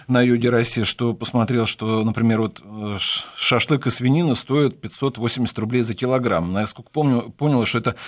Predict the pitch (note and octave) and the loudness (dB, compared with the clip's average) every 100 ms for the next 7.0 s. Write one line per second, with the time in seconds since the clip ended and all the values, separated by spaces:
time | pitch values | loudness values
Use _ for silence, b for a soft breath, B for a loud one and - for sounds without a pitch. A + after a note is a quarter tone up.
0 | B B A2+ C3 C3+ - E3+ C#3 G#2+ G2+ | B B 0 2 0 2 2 2 0 -4
1 | A#2+ E3+ D#3 G#2+ A2 D3 C#3+ C3 A2+ - | 0 2 2 2 2 4 2 2 0 0
2 | C#3 C3+ A#2+ A#2+ A2+ A2 - B2 F2 - | 2 2 2 2 0 0 0 -2 -2 -6
3 | F#2+ G2+ F#2 D3 D3+ A2+ B2+ A2 F#2+ F2+ | -10 -8 -2 0 0 0 0 0 -2 -8
4 | E2 A2 A#2+ B2 G2 E2 E2 B B B | -2 2 4 4 2 0 -8 B B B
5 | - C3+ C#3 C3+ A#2+ A#2+ B2 B2 B2 - | -6 0 2 2 0 0 0 0 -4 -2
6 | A#2+ - A2 - G#2+ F2+ C3+ G#2+ F2 | -4 -2 -6 -4 -6 -4 -4 -4 -6